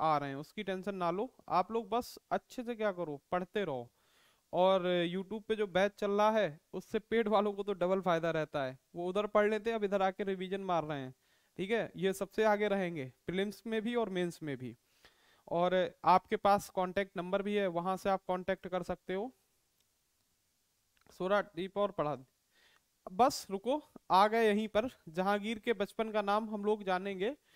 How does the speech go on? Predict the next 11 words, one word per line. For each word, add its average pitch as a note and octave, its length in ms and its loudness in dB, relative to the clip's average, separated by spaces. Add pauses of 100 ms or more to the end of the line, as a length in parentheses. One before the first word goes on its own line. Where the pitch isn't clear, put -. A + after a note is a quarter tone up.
(200)
वो E3+ 160 -4
क्या G#3 220 2
है? B3 180 2 (180)
सलीम G#3+ 460 0
है। G3+ 220 -2 (400)
और B3 140 2
कहा B3+ 280 2
जाता A#3+ 320 2
था C4+ 240 0
इसका B3+ 320 -2
जो C4 140 -6